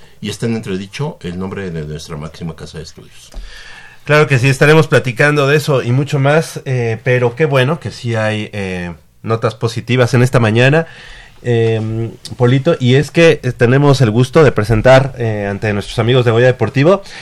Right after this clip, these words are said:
Speaker 2: al equipo, mm, Tocho, de, de Tocho Femenil, que de manera invicta, con ciento trece puntos a favor y ninguno en contra, el equipo femenino de flag football de la Universidad Nacional consiguió el pase a la Universidad Nacional dos mil diecinueve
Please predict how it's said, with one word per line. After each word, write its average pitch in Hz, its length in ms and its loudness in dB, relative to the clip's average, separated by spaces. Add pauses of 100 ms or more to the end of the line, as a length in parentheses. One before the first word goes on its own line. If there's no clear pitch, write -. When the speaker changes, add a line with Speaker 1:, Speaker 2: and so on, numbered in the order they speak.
(240)
Speaker 2:
al 131 400 6
equipo, 127 640 2
mm, 110 240 -2
Tocho, 123 500 2 (180)
de, 98 340 -2
de 104 160 -2
Tocho 127 280 0
Femenil, 123 560 4
que 107 240 2
de 107 80 2
manera 123 280 4
invicta, 139 460 2
con 107 220 0
ciento 127 380 2
trece 120 280 2
puntos 113 440 0
a 113 60 4
favor 113 500 4
y 110 220 0
ninguno 113 320 2
en 110 80 4
contra, 117 440 2 (480)
el 107 100 -2
equipo 127 500 4
femenino 151 500 4
de 113 140 4
flag 131 340 4
football 117 540 4
de 123 280 2
la 143 120 4
Universidad 110 440 2
Nacional 110 420 2
consiguió 110 360 4
el 110 80 2
pase 135 400 4
a 123 80 4
la 107 340 6
Universidad 110 560 4
Nacional 107 380 2
dos 110 160 2
mil 107 160 2
diecinueve 110 560 2